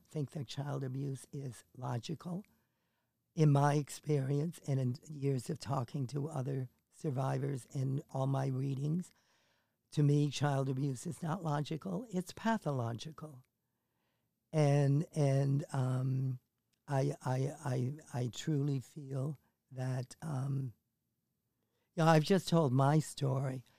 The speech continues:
and, and I said earlier, all my abusers, their, their abuse to me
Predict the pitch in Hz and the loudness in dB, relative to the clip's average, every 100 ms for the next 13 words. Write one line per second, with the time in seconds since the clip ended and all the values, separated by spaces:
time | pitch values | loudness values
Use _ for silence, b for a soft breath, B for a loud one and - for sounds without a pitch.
0 | b b b _ 156 151 165 156 143 143 | b b b _ 4 6 6 6 8 6
1 | 165 143 - 147 160 160 139 139 139 156 | 4 0 2 4 4 4 2 2 -2 -6
2 | _ _ _ _ - 151 175 185 165 151 | _ _ _ _ 0 4 6 6 4 2
3 | 123 147 160 160 170 151 - 131 - _ | 0 0 0 0 -6 -8 -10 -16 -20 _
4 | _ _ _ _ _ _ _ _ _ _ | _ _ _ _ _ _ _ _ _ _
5 | _ _ _ _ _ _ _ _ _ _ | _ _ _ _ _ _ _ _ _ _
6 | _ _ _ _ _ _ 160 - 151 160 | _ _ _ _ _ _ -20 2 6 6
7 | 185 143 147 175 147 143 151 156 - - | 6 4 6 6 4 2 2 2 -2 -6
8 | - 143 170 151 127 123 | 2 4 4 2 -2 -8